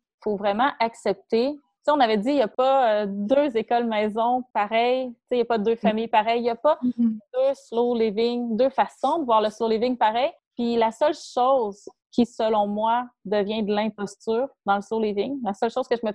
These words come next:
Speaker 1: permets de, de dire, « Oh là, ça
Speaker 2: Mm-hmm.
Speaker 1: fonctionne plus pour moi, là »,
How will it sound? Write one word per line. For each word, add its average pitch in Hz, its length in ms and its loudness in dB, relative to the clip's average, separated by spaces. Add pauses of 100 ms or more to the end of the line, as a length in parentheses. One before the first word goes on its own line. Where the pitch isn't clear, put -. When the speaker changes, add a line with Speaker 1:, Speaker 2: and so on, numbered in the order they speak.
Speaker 1:
permets 254 540 0 (140)
de, 208 220 -2
de 196 140 -2
dire, « 233 340 -2 (300)
Oh 226 160 0
là, 226 320 0
ça - 140 -6
Speaker 2:
Mm-hmm. 220 80 4
Speaker 1:
fonctionne 220 360 0
plus 277 200 -12
pour 196 140 -4
moi, 202 260 -2
là », 392 60 0